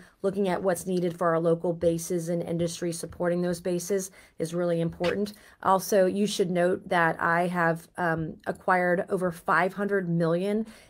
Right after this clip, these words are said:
in authorizations or appropriations for the district, over five hundred million. So if there is a local entity, a county, um,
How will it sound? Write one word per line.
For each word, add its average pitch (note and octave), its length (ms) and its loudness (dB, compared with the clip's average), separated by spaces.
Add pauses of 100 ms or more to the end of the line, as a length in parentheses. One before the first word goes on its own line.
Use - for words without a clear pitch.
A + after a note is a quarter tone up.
(120)
in F3+ 120 0
authorizations F3+ 1160 0
or F3+ 400 0
appropriations F3 1040 -2 (260)
for F3+ 600 2
the F3 100 0
district, E3 560 -4
over F3+ 180 0
five F3+ 360 2
hundred F#3 340 -2
million. D#3 360 -2 (280)
So F3+ 440 4
if G3 220 2
there A3 160 6
is G#3 140 4
a G3 60 4
local F#3 520 4
entity, A#3+ 520 0
a F#3+ 80 4
county, A3 840 0 (100)
um, D#3 400 -4